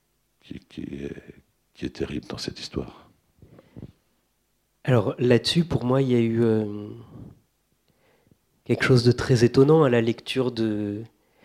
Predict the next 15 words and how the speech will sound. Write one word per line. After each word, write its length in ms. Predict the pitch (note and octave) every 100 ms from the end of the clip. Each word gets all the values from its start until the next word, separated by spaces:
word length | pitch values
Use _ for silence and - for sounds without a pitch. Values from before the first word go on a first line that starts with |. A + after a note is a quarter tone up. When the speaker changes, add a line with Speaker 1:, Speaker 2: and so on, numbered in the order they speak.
| _ _ _ -
Speaker 2:
de 120 | A#2
ce 120 | -
livre 300 | C#3+ D3+ C3+
qui, 240 | B2 - C3
alors, 320 | A#2+ G#2+ A2
est 560 | G#2+ G#2 G#2+ A2 A#2+ - _ _ _ _ _ -
effectivement, 800 | C3+ B2+ - - C3+ C3 C3 B2
euh, 280 | A2 G#2 G2+ A2 G#2+ G#2+ _ _ _ _ _ _ _ _ _ _ _ _ _ _ _ _ F#4
rude. 440 | D4 A#2 B2 A#2 G#2 - _ _ _ _ _ _ -
Euh, 880 | A#2+ G#2+ G2+ G2 G2 G2 G2 G2 G2 - _ _ _ _ _ _ _ _ _ _ _ -
euh, 420 | A#2 G#2 G2+ F#2+
Speaker 1:
Et 80 | A2
drôle 280 | F2 G3+ G2
aussi 220 | A#2 -
parfois. 360 | - - -